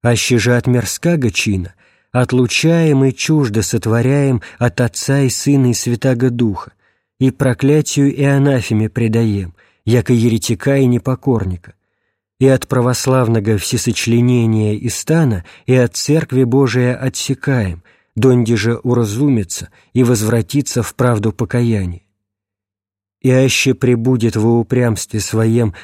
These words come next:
до скончания своего, то да будет и по смерти отлучен, и часть его и душа его с Иудою предателем, и с распеншими Христа жидовы,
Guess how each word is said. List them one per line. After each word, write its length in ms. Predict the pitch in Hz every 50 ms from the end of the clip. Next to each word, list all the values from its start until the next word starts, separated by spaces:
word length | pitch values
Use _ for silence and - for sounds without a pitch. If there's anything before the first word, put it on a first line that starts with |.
| -
до 140 | - 104 117
скончания 800 | 110 - - 131 117 113 101 - - 160 165 156 147 127 110 101
своего, 580 | 90 - - 104 104 107 101 95 90 92 87 - _ _ _ _ _ _ _ _ _ _
то 120 | - 139
да 140 | 127 127 131
будет 380 | 123 127 151 151 127 139 - 135
и 40 |
по 140 | 131 - 139
смерти 520 | 127 - - 131 123 120 113 107 - - 110
отлучен, 680 | 104 98 - - 107 104 98 - - - 95 90 95 - _ _ _ _ _ _ _ _ _
и 140 | - 120 113
часть 480 | - - - 143 156 156 - - - 127
его 340 | 131 123 117 120 123 120
и 60 | 117 110
душа 360 | 107 117 104 - - 160 160
его 400 | 147 131 117 92 101 104 92 - - - _ _
с 160 | - - - 131
Иудою 540 | 131 135 139 139 131 117 101 107 107 104 98
предателем, 720 | - 113 110 110 101 107 98 90 - - 90 87 85 - _ _ _ _ _ _
и 100 | 131 139
с 120 | - - 135
распеншими 680 | 123 120 - - - 147 147 135 - - - 123 120
Христа 520 | 117 - - 120 117 - - - 135 131 123
жидовы, 600 | 104 123 131 123 120 117 110 101 92 90 87